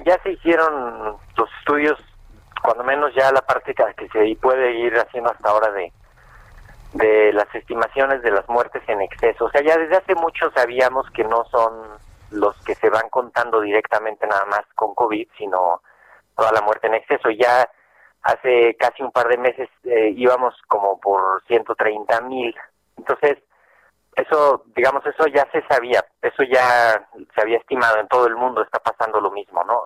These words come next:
Las muertes directamente no se, no se alcanzan a contabilizar y se hacen unos análisis de mortalidad en exceso. Entonces, pues eso es un fenómeno conservado en todo el mundo.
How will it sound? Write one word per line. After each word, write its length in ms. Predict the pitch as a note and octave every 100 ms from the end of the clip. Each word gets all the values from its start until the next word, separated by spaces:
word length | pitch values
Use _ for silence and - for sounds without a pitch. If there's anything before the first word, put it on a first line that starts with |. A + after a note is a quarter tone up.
| -
Las 160 | F#2+ F#2+
muertes 320 | A2 - A#2 -
directamente 600 | G#2+ A2 - A2+ G#2+ G#2+
no 120 | G#2+
se, 100 | - G2 A2+
no 100 | G#2+
se 80 | A2
alcanzan 540 | G#2 A2 A2 - A2 _ _ _ _ _ -
a 120 | -
contabilizar 880 | G2+ G2+ G#2 G2+ G2 G2 - G2+ G#2+ _ _ _ _ _ _
y 320 | - A2 G#2+ G#2+
se 80 |
hacen 240 | A#2 B2+ A2+
unos 220 | A2+ A2
análisis 480 | A2 G#2 G2+ - G2
de 300 | F#2+ F2+ E2+
mortalidad 460 | F2+ - G2+ G#2 A2
en 80 |
exceso. 360 | A#2 - C#3 G#2+
Entonces, 320 | - G#2+ A#2+ _ _ _ _ _ -
pues 140 | C3
eso 160 | D3+ -
es 100 | D#3
un 120 | E3
fenómeno 500 | D#3 C#3 C3+ C3 A2 -
conservado 500 | A2 G#2 A2 A2 A#2+
en 120 | A2+
todo 160 | B2 A#2
el 100 | A#2+
mundo. 400 | C#3 C3 G#2